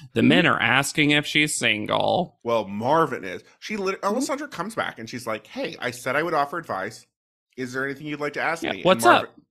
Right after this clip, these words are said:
Speaker 3: and Marvin goes, "Huh, are you single?" And she goes, "Okay, well, I'm gonna leave and I will
Speaker 2: And I
Speaker 3: see you later."
Speaker 2: I really wish that the show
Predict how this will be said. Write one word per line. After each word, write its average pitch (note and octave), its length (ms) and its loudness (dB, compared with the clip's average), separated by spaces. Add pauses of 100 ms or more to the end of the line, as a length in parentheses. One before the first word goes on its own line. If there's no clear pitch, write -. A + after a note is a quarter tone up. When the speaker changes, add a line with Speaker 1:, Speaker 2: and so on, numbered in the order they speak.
(120)
Speaker 3:
and B2+ 120 -6
Marvin C3 260 -2
goes, A2+ 340 -2 (200)
"Huh, E3 180 0 (340)
are D3 120 6
you B2+ 100 2
single?" C#3+ 760 -4
And B2+ 80 -6
she B2+ 140 -8
goes, G#2 380 -2 (600)
"Okay, D4 280 -12
well, C3+ 180 -6
I'm D#3+ 100 -6
gonna B3+ 220 -10
leave A2 600 -12
and A2 320 -6
I G#2+ 160 -2
will A2+ 100 -4
Speaker 2:
And D3+ 80 4
I F#3 120 4
Speaker 3:
see - 160 -10
you A#2 100 -12
later." C#3 460 -12 (340)
Speaker 2:
I B3 60 0
really D4 440 6
wish A#3 540 4
that G3+ 140 -2
the G#3 60 4
show F3+ 560 6